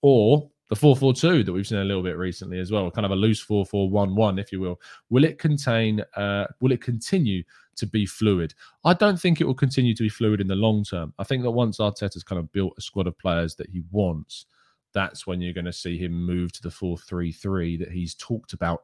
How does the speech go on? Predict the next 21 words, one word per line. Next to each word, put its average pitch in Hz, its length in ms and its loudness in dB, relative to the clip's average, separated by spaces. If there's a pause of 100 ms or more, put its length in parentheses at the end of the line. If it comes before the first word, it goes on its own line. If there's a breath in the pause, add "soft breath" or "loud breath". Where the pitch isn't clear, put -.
in 110 200 2
the 95 100 0
past. - 640 -6 (340 loud breath)
And 117 120 0
that's 123 160 -2
probably 107 240 0
what 98 180 0
we're 90 80 -4
going 78 220 -6
to - 100 -16
see. - 240 -16 (540 loud breath)
Um, 120 580 2
let's 135 240 -2
scroll 135 640 2
down. 98 520 2
O'Malley 127 400 2
says, 104 320 -2
"Would 160 240 2
you 165 80 0
sign 120 340 0
Nordi 120 280 2